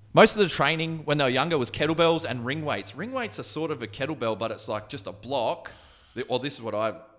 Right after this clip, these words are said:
when I Googled it. Um, there's a lot of what fucking Google says going on here, eh?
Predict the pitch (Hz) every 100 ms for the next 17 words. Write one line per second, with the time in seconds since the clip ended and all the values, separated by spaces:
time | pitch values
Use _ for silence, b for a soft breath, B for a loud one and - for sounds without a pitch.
0 | _ _ - 107 98 110 123 98 127 -
1 | b b b b b _ 113 113 107 101
2 | 104 123 143 147 110 110 - - 101 98
3 | 98 104 107 - 95 92 95 92 92 92
4 | 95 101 90